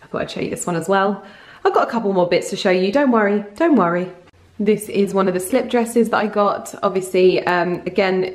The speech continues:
a really, really good skin colour match for me and super comfortable. This is so nice and soft, and it's not too tight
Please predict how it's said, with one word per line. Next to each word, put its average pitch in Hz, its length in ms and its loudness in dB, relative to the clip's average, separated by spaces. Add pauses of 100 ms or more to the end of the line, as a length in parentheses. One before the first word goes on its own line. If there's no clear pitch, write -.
a 185 80 0
really, 202 460 2
really 180 200 0
good 165 400 0 (440)
skin 185 320 -2
colour 170 260 -2
match - 420 -4
for - 360 0
me 165 340 -2 (400)
and 165 480 -2 (120)
super - 680 0
comfortable. 156 520 -4
This 180 200 -8
is 220 160 -6
so 220 200 2
nice 202 260 0
and 190 100 -4
soft, - 300 -4
and 180 100 0
it's - 120 -2
not 214 180 2
too 233 220 -2
tight - 340 -2